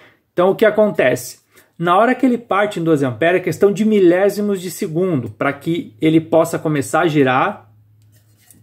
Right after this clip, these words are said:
aqui o seu eixo e automaticamente saindo da inércia, ele já vai estabilizar a corrente.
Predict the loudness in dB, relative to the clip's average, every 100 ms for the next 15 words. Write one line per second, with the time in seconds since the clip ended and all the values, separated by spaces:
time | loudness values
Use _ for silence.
0 | -10 -6 0 0 4 4 6 4 0 -4
1 | -6 -6 _ _ _ -8 -4 -4 -6 -14
2 | _ _ -20 _ -20 -20 -20 _ -20 _
3 | -14 -2 -2 0 -2 0 -4 -4 0 0
4 | 0 0 2 2 0 0 0 0 0 0
5 | 0 0 -2 -2 -4 -2 -2 -2 -2 -4
6 | -2 -4 -6 -16